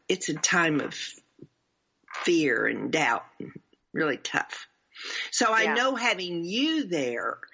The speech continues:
Speaker 1: to explain some of those decisions, um, is just invaluable, <laughs> really.
Speaker 2: Yeah.
Speaker 1: You know?
Speaker 2: Yeah, thank
Speaker 1: Yeah.
Speaker 2: you. I mean, it, it's, it, you know, it's one of those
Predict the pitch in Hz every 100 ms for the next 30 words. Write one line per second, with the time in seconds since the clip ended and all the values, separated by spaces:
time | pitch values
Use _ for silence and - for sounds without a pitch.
0 | - - - 202 190 - - 165 - -
1 | 196 196 196 202 160 147 - 165 143 135
2 | 135 139 - - 143 135 127 - 190 214
3 | 214 113 104 - - - - - - -
4 | - 156 143 127 - - - 160 - 160
5 | 151 - - - _ 160 151 135 120 170
6 | 202 - - - _ - - 196 - -
7 | 151 170 202 127 - - _ _ - 208
8 | 175 156 143 - _ 165 156 143 190 185
9 | 170 160 - 190 214 131 165 143 - 196
10 | 190 185 - - _ _ _ _ - 208
11 | - - _ 196 202 190 180 - _ _
12 | _ 233 220 214 - 220 240 285 202 185